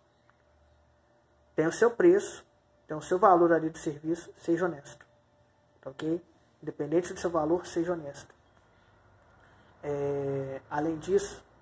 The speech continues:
outra coisa que é itens que você deve ter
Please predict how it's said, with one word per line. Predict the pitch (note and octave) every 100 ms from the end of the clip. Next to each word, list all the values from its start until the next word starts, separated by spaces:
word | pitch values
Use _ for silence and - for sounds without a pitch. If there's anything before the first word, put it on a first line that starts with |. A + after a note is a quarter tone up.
| _ _ _ _ _ _ - _ _ _ _ _ _ _ _ _ _
outra | - E3 E3+ F3
coisa | - E3+ E3
que | E3
é | E3+ -
itens | F#3+ G3 D#3 D3+ -
que | -
você | D#3 D#3+
deve | D3+ D3+ D3+
ter | - D#3+